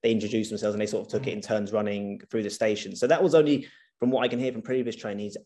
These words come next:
quite a nice thing, but also quite a dangerous thing in the fact that if you establish quite a good rapport with the consultants, then you're with them the whole time. So you haven't got to worry about the fact that they haven't, they don't know your previous answers, or they do, that makes sense. So it was quite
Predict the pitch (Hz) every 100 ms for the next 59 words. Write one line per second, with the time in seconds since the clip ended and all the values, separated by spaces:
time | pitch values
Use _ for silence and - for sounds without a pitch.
0 | _ - 135 123 123 110 110 123 143 139
1 | 139 - 104 110 113 117 113 107 104 107
2 | 120 123 117 107 - 104 101 110 - -
3 | 113 123 113 - 120 110 - 113 117 107
4 | 101 95 117 113 113 104 104 104 - 98
5 | 98 101 117 123 - - - - _ -
6 | 107 104 104 101 - - 110 113 113 104
7 | 98 98 107 92 90 - 117 123 110 -
8 | 117 117 104 104 101 120 104 - 101 113
9 | 113 104 113 113 117 113 104 104 107 104
10 | 104 104 104 107 104 - 107 98 101 98
11 | - _ _ _ _ _ _ - - 104
12 | 95 98 95 95 - - 95 - 107 104
13 | 104 107 - 120 104 -